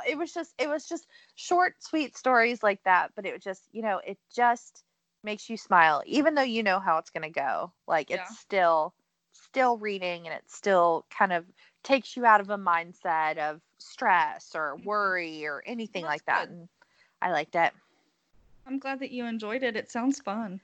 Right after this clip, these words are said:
Speaker 1: It was fun. Like, I think you would like it too. I got it
Speaker 2: It
Speaker 1: on,
Speaker 2: sounds
Speaker 1: it
Speaker 2: like
Speaker 1: was,
Speaker 2: it.
Speaker 1: yeah, it was an ebook on the library, so you should check it out. It
Speaker 2: Nice.
Speaker 1: was easy, quick. Yeah, it was nice.
Speaker 2: Nice. I will definitely check that out 'cause those sound like right up my alley.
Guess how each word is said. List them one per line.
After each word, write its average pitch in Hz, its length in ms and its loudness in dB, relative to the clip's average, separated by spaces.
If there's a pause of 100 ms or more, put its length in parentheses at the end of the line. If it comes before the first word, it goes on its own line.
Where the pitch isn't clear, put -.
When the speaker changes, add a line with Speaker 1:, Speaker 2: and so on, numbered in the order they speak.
(320)
Speaker 1:
It 320 160 2
was 359 360 6
fun. 214 420 4
Like, 220 160 -8
I 311 100 4
think 294 280 -12
you 240 120 -8
would 208 140 -4
like 180 200 -2
it - 100 -10
too. 220 220 -6 (300)
I 240 120 8
got 240 260 8
it 320 140 0
Speaker 2:
It - 60 -4
Speaker 1:
on, 220 80 0
Speaker 2:
sounds 277 240 4
Speaker 1:
it 415 40 -2
Speaker 2:
like 233 140 6
Speaker 1:
was, 247 100 -4
Speaker 2:
it. 208 200 -2 (320)
Speaker 1:
yeah, 349 300 2
it 285 80 -6
was 302 140 -6
an 370 140 -6
ebook 226 400 -4
on 226 120 0
the 196 80 -6
library, 180 600 -4
so - 160 -14
you 214 180 -8
should 269 180 -10
check 208 180 -4
it 190 80 -2
out. 170 220 4
It 165 40 -4
Speaker 2:
Nice. 185 80 -6
Speaker 1:
was 185 200 -10 (360)
easy, 302 680 -2
quick. 262 680 4 (380)
Yeah, 165 300 -4
it 202 60 -6
was 208 160 -8
nice. 180 400 -4 (380)
Speaker 2:
Nice. 208 460 -8 (300)
I 214 80 -4
will 247 120 0
definitely 247 400 -2
check 220 260 -4
that 208 140 0
out 190 180 2
'cause 214 140 -8
those 208 260 -2
sound 220 220 -2
like 202 180 -4
right 208 180 2
up 196 100 2
my 196 180 -4
alley. 196 420 -6